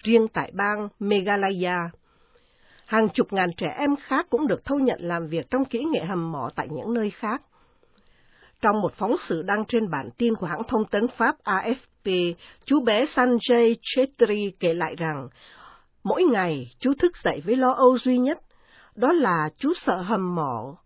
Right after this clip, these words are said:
nơi chú làm việc sụp xuống, chôn vùi chú mãi mãi." Sanjay mới có mười ba tuổi, nhưng đã phải lao động suốt ngày để kiếm tiền nuôi gia đình. Là con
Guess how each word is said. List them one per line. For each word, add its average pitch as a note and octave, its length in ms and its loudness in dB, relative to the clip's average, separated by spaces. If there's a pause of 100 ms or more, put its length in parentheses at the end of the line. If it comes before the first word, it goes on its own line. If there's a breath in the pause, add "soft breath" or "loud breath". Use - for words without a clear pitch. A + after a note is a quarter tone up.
(100)
nơi C#4 220 4
chú C#4+ 180 2
làm F3 300 -2
việc D#3 280 -8
sụp - 280 -4
xuống, F#3 400 -6 (260 soft breath)
chôn C#4 240 4
vùi E3+ 380 0
chú G3 200 -4
mãi B3 220 -2
mãi." G#3+ 360 -6 (800 soft breath)
Sanjay G#3 540 2
mới G#3+ 160 2
có B3 140 0
mười F3 280 0
ba F#3 260 -2
tuổi, C#3 340 -6 (260 loud breath)
nhưng C4+ 160 4
đã A#3+ 180 -2
phải D#3 160 0
lao B3 180 2
động E3 220 -2
suốt - 300 -6
ngày E3+ 400 -2
để C3+ 300 -4
kiếm B3+ 240 0
tiền D3+ 240 -2
nuôi A3+ 160 6
gia A#3+ 180 0
đình. F3 280 -6 (680 soft breath)
Là G#3 160 0
con D#4 260 4